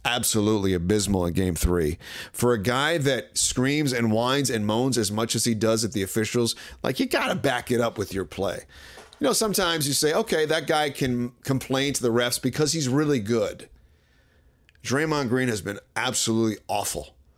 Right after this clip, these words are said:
in these playoffs. Yeah, he'll come back with a game or two that he's good,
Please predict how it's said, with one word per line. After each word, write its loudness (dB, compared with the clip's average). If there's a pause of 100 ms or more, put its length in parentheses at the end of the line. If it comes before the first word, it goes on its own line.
(340)
in -2
these -2
playoffs. -6 (260)
Yeah, 0
he'll 2
come -2
back 0
with 0
a 2
game 0
or 2
two 0
that 2
he's 0
good, 2